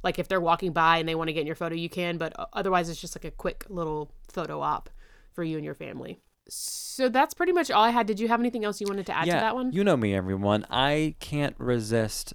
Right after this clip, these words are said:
Speaker 2: talking about, like, an ambiance, like, something to look at,
Speaker 1: Mm-hmm.
Speaker 2: because this, like you mentioned, the, the characters here maybe aren't my <laughs> go-to,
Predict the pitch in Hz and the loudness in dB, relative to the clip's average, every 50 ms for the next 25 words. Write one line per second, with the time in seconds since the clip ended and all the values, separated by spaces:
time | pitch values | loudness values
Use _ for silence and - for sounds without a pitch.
0 | - - - 120 117 107 - 117 110 107 101 107 104 104 104 101 104 - - _ | -12 -4 -2 -2 -2 -2 -2 -4 -2 -2 0 2 2 2 2 2 0 -2 -6 _
1 | - 101 87 - 95 101 117 127 135 131 135 131 131 123 123 123 113 - - 101 | -8 -8 -6 -4 0 2 2 2 2 0 0 0 0 2 0 0 -2 -2 -6 -6
2 | 101 - - 160 170 185 175 151 139 127 131 123 - - 101 - - 202 214 208 | -6 -2 -2 -2 -2 -2 -4 -4 0 2 2 2 2 0 -4 -2 0 0 0 2
3 | 220 113 110 107 104 104 - - - - - - - _ _ _ - 160 151 - | 4 4 4 4 2 -2 -6 -12 -20 -20 -20 -20 -20 _ _ _ 2 2 2 0
4 | - - 123 120 117 170 165 147 131 123 - - 127 120 113 104 107 107 107 - | 0 2 2 2 4 4 4 4 2 2 0 -2 -2 -2 0 0 0 0 0 2
5 | - 117 - - 127 131 135 127 - 127 117 - 131 123 120 123 117 113 113 - | 0 0 4 4 4 4 4 4 0 -2 0 0 0 2 2 2 2 2 4 4
6 | 113 113 113 110 113 104 107 104 113 107 - - - - - 117 101 104 107 | 4 4 4 4 2 0 2 0 -2 -4 -4 -8 -4 2 2 4 4 4 0